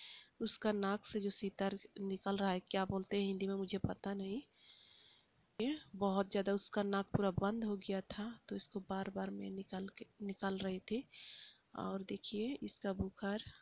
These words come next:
अभी नाइंटी नाइन पॉइंट ज़ीरो, बेटी का बुखार और ज़्यादा बढ़ गया था, हंड्रेड से भी बढ़ा था,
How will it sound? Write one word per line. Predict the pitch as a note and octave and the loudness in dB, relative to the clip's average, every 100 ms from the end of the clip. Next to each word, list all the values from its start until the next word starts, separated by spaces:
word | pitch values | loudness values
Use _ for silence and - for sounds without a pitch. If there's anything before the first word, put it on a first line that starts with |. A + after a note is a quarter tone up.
| - | -10
अभी | G3 G3+ | -4 -2
नाइंटी | G3 F#3+ G3+ | 0 0 0
नाइन | G#3 G3 G#3 A3+ - _ _ _ _ - - - - | 2 2 2 2 -4 _ _ _ _ -20 -20 -18 0
पॉइंट | A3+ A3 - | 4 6 4
ज़ीरो, | - G3+ G3 G3 C#4+ - - - - - _ _ _ _ _ - - | 4 6 8 8 6 2 -12 -20 -20 -20 _ _ _ _ _ -20 6
बेटी | A3 G3+ - G3+ | 10 10 8 4
का | G#3+ | 8
बुखार | G3+ G3+ - A3+ A#3 D#4+ - - - | 8 6 6 8 10 8 0 -14 2
और | G#3+ G#3+ | 6 8
ज़्यादा | G#3+ G3 G3+ | 8 10 10
बढ़ | G3 G3 | 10 8
गया | F#3+ F#3+ F#3 | 8 8 6
था, | - G#3 - - _ _ _ - - _ - - | 6 2 2 -6 _ _ _ -20 -20 _ -18 0
हंड्रेड | G#3 G3 F#3+ G3 | 4 8 8 10
से | - F#3 | 8 8
भी | G3 - - _ - _ _ _ _ _ _ _ _ - _ _ _ _ | 8 6 2 _ -20 _ _ _ _ _ _ _ _ -20 _ _ _ _
बढ़ा | G3+ G3 F#3 F#3 | 2 6 8 6
था, | - G3 | 6 4